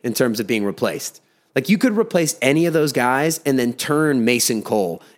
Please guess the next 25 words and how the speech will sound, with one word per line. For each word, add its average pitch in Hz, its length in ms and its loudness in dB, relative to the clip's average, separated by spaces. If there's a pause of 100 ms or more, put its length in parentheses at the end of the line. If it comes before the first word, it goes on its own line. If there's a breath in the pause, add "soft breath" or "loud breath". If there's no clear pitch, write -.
into 147 240 0
your 127 140 0
backup 120 500 -2
center 101 420 -4 (240 soft breath)
or 127 120 -2
your 113 120 0
swing 120 720 0
center 113 460 0
guard, 104 540 -4 (320 soft breath)
and 131 120 0
then 226 120 2
you'd 196 160 2
feel 127 280 2
really 123 400 2
good 82 320 -6 (240)
because 131 240 -2
we 139 120 0
know 156 160 2
that 131 240 -2
backup 135 500 -2
lineman 123 340 -2
position 110 380 -4
is 101 80 -8
gonna 110 140 -6
be 101 260 -6